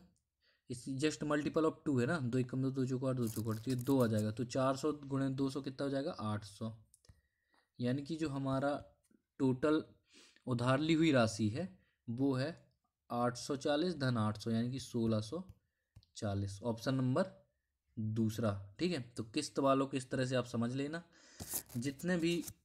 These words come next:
किस्तों वाले क्वेश्चन हैं इसी तरह से सॉल्व होंगे। अब इसमें देखो, ये फर्स्ट ईयर था, ये सेकंड ईयर था, तीसरा ईयर होता तो क्यूब कर देते,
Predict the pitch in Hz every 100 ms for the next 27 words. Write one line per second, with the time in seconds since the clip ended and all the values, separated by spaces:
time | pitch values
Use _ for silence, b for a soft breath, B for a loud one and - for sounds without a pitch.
0 | - 131 123 135 - 147 143 139 131 127
1 | 135 185 - 160 - 156 127 117 117 117
2 | 107 104 110 110 135 151 175 170 147 113
3 | - B B B 127 156 - - - 156
4 | - 165 160 151 156 - _ _ - 131
5 | 131 143 156 139 120 107 120 113 165 160
6 | 170 175 175 160 165 175 175 160 - 180
7 | 147 - 110 104 98 107